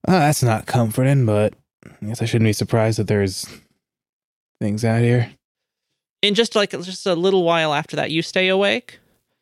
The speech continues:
Speaker 2: Um, but, but all of the little, little, uh, all the, all the tanks come up and you hear, like, a little, like, alarm,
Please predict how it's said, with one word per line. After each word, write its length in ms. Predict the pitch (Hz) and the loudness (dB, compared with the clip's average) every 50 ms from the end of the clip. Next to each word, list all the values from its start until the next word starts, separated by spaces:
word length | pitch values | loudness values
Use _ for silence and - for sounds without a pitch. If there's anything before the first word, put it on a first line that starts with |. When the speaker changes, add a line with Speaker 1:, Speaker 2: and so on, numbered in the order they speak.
| _ _ _ _ - | _ _ _ _ -4
Speaker 2:
Um, 440 | 170 165 160 156 156 147 147 143 147 - | -2 0 0 0 -2 -2 -4 -6 -6 -4
but, 180 | 165 139 - _ | -4 -4 -4 _
but 120 | - 160 - - | -6 -6 -6 -2
all 240 | 156 160 160 156 151 | -2 0 0 0 0
of 80 | 151 147 | -2 -2
the 160 | 151 147 143 | -2 -2 -2
little, 280 | 135 147 156 147 143 - _ - | -2 -2 -4 -4 -6 -8 _ -14
little, 340 | - 156 156 143 143 143 143 | -10 -8 -6 -4 -4 -2 0
uh, 320 | 139 139 139 139 147 160 156 _ _ _ _ _ _ _ _ _ - - | 0 0 -2 -4 -6 -8 -12 _ _ _ _ _ _ _ _ _ -4 -2
all 100 | 160 160 | -2 0
the, 60 | - | 0
all 140 | - 160 151 | 0 -2 -2
the 80 | 151 | -2
tanks 280 | - 160 156 143 147 - | -4 -4 -4 -4 -4 -6
come 160 | - - 147 | -6 -6 -6
up 140 | 127 - - | -6 -6 -8
and 80 | - 143 | -8 -6
you 60 | 156 | -4
hear, 120 | 156 147 | -2 -2
like, 140 | 139 143 - | -2 -2 -2
a 60 | 151 | -2
little, 180 | 151 151 147 143 | -2 -2 -2 -2
like, 140 | 139 - 147 | -2 -2 -4
alarm, 640 | 143 143 143 139 143 139 139 139 139 139 139 143 | -4 -4 -2 0 0 0 0 -2 -4 -6 -10 -16